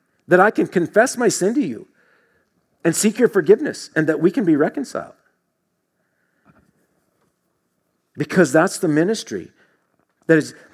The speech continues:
reconciliate, reconcile means to bring peace where there was once hostility. Restoration to favor is what it means. Maybe you need restored this morning. Last of all,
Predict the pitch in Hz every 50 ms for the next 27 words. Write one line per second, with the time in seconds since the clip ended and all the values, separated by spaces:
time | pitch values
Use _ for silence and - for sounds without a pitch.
0 | _ _ _ _ _ _ - 156 - - 240 196 - - 208 185 180 165 170 170
1 | 165 170 208 240 - 208 165 - - 160 151 147 147 156 156 165 165 156 - -
2 | 160 156 120 101 170 190 214 240 220 - - - 214 185 165 165 - - 139 156
3 | 151 151 160 156 151 143 123 143 165 180 175 - - 165 156 147 - - - 175
4 | 151 135 117 - - - 107 87 90 - _ _ _ _ _ _ _ _ _ _
5 | _ _ _ - - 170 208 220 - - - 208 202 165 151 151 165 180 - -
6 | 190 175 170 - 165 139 - - 156 151 147 123 92 107 95 92 92 92 101 107
7 | 110 104 - 110 101 - - _ _ _ _ _ _ _ _ _ _ _ _ _
8 | _ _ _ _ _ _ _ _ _ _ _ _ _ _ _ _ _ _ _ _
9 | _ _ _ _ _ _ - 139 139 139 139 135 139 135 135 127 117 107 117 -
10 | - - 123 120 120 113 98 101 95 - - 110 98 92 90 - - _ _ _
11 | _ _ _ _ _ _ _ _ _ _ - 143 151 160 156 - - 147 147 143
12 | 143 139 131 120 -